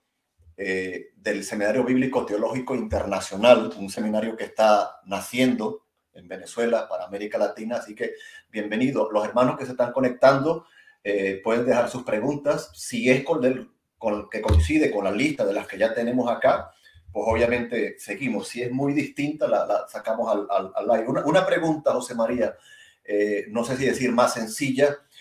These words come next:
Eh, las notas de la Biblia de estudio, que me imagino que serán, eh, miles, que, que no es un comentario, como mucha gente piensa, que,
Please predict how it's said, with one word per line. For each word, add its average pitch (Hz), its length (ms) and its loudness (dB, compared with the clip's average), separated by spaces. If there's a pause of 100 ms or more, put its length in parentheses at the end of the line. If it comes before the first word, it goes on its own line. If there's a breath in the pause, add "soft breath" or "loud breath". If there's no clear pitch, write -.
(320 soft breath)
Eh, 117 460 0 (160)
las 123 400 0
notas 185 520 2 (180)
de 117 180 -2
la 113 120 4
Biblia 156 220 4
de 131 120 4
estudio, 135 500 -2
que 101 120 -12
me 101 100 -8
imagino 101 320 -6
que - 80 -10
serán, 113 520 -2 (140)
eh, - 360 -12 (140)
miles, 120 520 0 (120)
que, 110 160 -8
que 117 160 -4
no 131 120 4
es 156 80 6
un 170 80 0
comentario, 127 680 2
como 104 180 -6
mucha 113 200 -6
gente 120 300 -4
piensa, 139 440 -4
que, - 180 -12